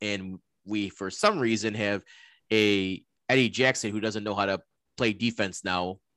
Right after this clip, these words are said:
after having a stellar, you know, rookie campaign. And I, what the fuck happened to him? Um, guys, we talked about this before. I, I think what we saw yesterday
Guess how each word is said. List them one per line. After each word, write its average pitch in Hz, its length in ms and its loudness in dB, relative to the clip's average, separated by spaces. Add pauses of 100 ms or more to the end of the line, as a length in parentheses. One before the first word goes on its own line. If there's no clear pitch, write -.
(160)
after 95 600 -2
having 98 240 -2
a 87 60 -6
stellar, 101 520 -2 (240)
you 110 120 -8
know, 98 80 -4
rookie 110 320 -4
campaign. 104 640 -4
And 90 220 -6 (1160)
I, 107 180 2
what 110 240 -4
the 95 120 -2
fuck - 260 -2
happened 104 280 0
to 92 80 -2
him? 101 340 0
Um, 90 500 -2 (840)
guys, 131 220 4
we 151 80 4
talked 143 260 4
about 113 220 2
this 110 100 -4
before. 101 480 -6 (540)
I, 131 160 4 (120)
I 127 100 6
think 135 260 4
what 127 160 2
we 120 100 -2
saw 113 280 4
yesterday 101 800 -2